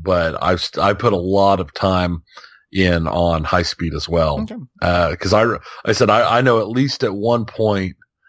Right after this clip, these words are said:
Speaker 1: I sat down in front of one and played, like, fifteen straight games.
Speaker 2: I may be wrong on this. I wanted to think High Speed might have been the first System eleven. I'm not certain. Been a long time since I tried to look into that,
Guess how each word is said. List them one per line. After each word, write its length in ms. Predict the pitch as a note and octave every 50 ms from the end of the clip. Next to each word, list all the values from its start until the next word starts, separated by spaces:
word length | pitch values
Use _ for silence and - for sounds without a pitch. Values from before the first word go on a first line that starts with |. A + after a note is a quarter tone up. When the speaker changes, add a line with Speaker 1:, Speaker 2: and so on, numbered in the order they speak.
| _ - - _ _ -
Speaker 1:
I 200 | F#2+ G2 G2 F#2+
sat 320 | - - - G#2+ G#2 -
down 220 | G2+ F#2+ F#2+ G2
in 120 | F#2+ F2+ E2+
front 240 | - - G2+ F#2 F2+
of 120 | E2+ D#2+
one 160 | F2+ F2+ F2
and 120 | E2+ D#2+ -
played, 260 | - F#2 F#2 F2 D#2+
like, 220 | E2 E2 D2+ -
fifteen 1120 | - - - - - - - - - G2 F#2 E2+ - - - - - F#2 F#2 F2 E2+ E2 E2
straight 480 | - - - - E2+ E2+ D#2+ D2+ -
games. 600 | - D2 C#2+ C#2+ C2 - - - - - - - - - - - - - - - - _ _ _ _ _ _ _ _
Speaker 2:
I 120 | - G#2+ A#2
may 200 | B2+ D#3+ G3 G3
be 120 | F3+ E3
wrong 320 | D3+ D3+ D#3+ F3 F3 D3+ B2
on 140 | G#2+ G2
this. 180 | F#2+ F#2 - -
I 80 | F#2+ F#2+
wanted 320 | F#2 G#2 C#3+ F#3 A#3 A3
to 60 | D#3
think 280 | - - A#2+ G#2+ G2 -
High 140 | A2+ A2+ B2+
Speed 300 | - - - C3 A2 F#2+
might 200 | G#2+ G#2+ A2+ A2
have 80 | F#2+
been 160 | A2+ G#2+ G#2
the 120 | G#2 G#2 F#2+
first 380 | - - D3 D#3 D#3+ - -
System 340 | - G2+ - - - F#2 E2+
eleven. 480 | D#2 D2 D#2 D2 B1+ C2 C2 B1 D2 - _ _ _ - _ -
I'm 220 | - F2 F2 F2
not 340 | G2 G2+ G#2 G#2+ - _ -
certain. 500 | - - - F2 B1+ - D#2+ D#2+ D2 C#2+ - _ _ _ _ _ _ _ _
Been 140 | G#2 F#2+ F2+
a 80 | F2
long 220 | F#2 F#2+ G#2 A2 F#2
time 200 | - F#2+ F#2 E2
since 200 | - - - E2+
I 80 | D#2+
tried 260 | D#2 - E2+ E2+ D#2
to 100 | D2+ D2+
look 240 | D#2+ F2 F#2 F2+ -
into 200 | E2+ D#2+ D#2 D2
that, 360 | D2+ E2 D#2+ C#2 C2 B1 -